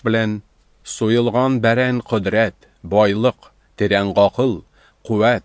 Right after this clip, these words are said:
хөрмәт, дан һәм мактауга лаектыр», дип әйтә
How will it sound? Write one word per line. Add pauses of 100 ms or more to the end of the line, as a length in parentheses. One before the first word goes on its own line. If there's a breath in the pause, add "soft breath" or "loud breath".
хөрмәт, (220)
дан
һәм (140)
мактауга
лаектыр»,
дип
әйтә